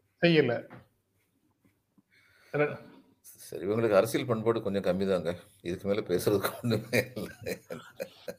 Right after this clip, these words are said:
Speaker 1: இ-, இப்பவும் அவங்க வந்து இருபது வீரர்கள் லடாக்கின் கிழக்கு பகுதியில ஜூன் பதினஞ்சு, ரெண்டாயிரத்தி இருபதுல, அ, பலியானார்கள் அப்படிங்கிற செய்தியின் அடிப்படையில ரெண்டாயிரத்தி இருபது ஜூன்ல சீனா ஒரு அங்குல நிலம், சீனான்னு பெயர் கூட சொல்லல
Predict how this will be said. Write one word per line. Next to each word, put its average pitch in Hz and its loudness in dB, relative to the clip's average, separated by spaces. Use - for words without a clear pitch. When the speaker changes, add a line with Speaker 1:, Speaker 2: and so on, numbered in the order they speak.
Speaker 1:
இ-, 131 2
இப்பவும் 240 12
அவங்க 220 12
வந்து 185 10
இருபது 190 12
வீரர்கள் 202 12
லடாக்கின் 170 6
கிழக்கு 165 6
பகுதியில 156 6
ஜூன் 151 2
பதினஞ்சு, 151 4
ரெண்டாயிரத்தி 139 4
இருபதுல, 131 4
அ, 120 -6
பலியானார்கள் 131 10
அப்படிங்கிற 143 10
செய்தியின் 143 8
அடிப்படையில 143 10
ரெண்டாயிரத்தி 156 12
இருபது 160 10
ஜூன்ல 202 12
சீனா 196 10
ஒரு 190 12
அங்குல 202 12
நிலம், 175 8
சீனான்னு 190 4
பெயர் 185 10
கூட 180 6
சொல்லல 127 2